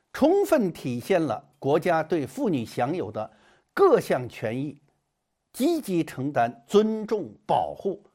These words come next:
和实现的义务。同时，国家积极采取措施，预防和制止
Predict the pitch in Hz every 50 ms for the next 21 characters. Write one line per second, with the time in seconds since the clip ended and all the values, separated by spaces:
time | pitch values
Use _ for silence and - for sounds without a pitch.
0 | _ _ _ _ - - 127 117 107 - - - - 113 123 127 127 - 160 123
1 | 110 98 98 95 104 131 131 104 - - - _ _ _ _ _ _ _ _ _
2 | _ _ _ _ _ - - 160 170 185 - - 139 - - - - _ _ _
3 | _ _ _ _ _ - 147 160 160 - 175 151 147 139 - - _ _ _ _
4 | _ _ _ _ - - 220 247 262 240 - 196 175 151 - - - 139 156 156
5 | 151 131 117 - - 156 127 110 - - 98 101 - _ - 302 - _ _ _
6 | _ _ - 214 269 262 196 147 - - 117 120 135 135 - - 135 139 - -
7 | 392 330 196 - - -